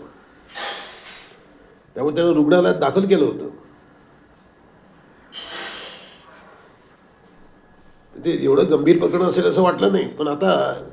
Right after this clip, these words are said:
त्यातली गंभीर बाजू लक्षात आली आहे. आता नेमकं गंभीर म्हणजे नेमकं काय प्रकरण आहे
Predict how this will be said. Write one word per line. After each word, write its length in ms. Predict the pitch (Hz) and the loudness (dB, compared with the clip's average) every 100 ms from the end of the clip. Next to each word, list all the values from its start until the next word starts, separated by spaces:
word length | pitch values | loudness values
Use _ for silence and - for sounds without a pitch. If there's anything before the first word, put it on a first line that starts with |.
| - | -12
त्यातली 340 | 139 139 160 143 - - | -12 -8 -8 -8 -10 -6
गंभीर 280 | 123 156 185 | 0 2 4
बाजू 260 | 165 165 | 2 2
लक्षात 260 | 185 - 185 - - - - - - - | 0 0 -2 -4 -8 -10 -14 -16 -12 -4
आली 180 | 180 202 | 4 4
आहे. 160 | - - - - - - - - - - - - - - - - - - - - - - | 4 -8 -18 -20 -20 -20 -20 -20 -20 -20 -20 -20 -20 -20 -20 -20 -20 -20 -20 -20 -20 -16
आता 140 | - 175 | -6 -2
नेमकं 420 | 151 160 202 196 | -2 2 4 4
गंभीर 280 | 156 156 185 | 2 4 4
म्हणजे 220 | 180 190 | 4 2
नेमकं 280 | 185 170 190 | 0 2 0
काय 340 | 196 175 202 | 2 4 4
प्रकरण 360 | 190 254 - - | 2 0 -2 0
आहे 340 | 143 98 - | -2 -4 -10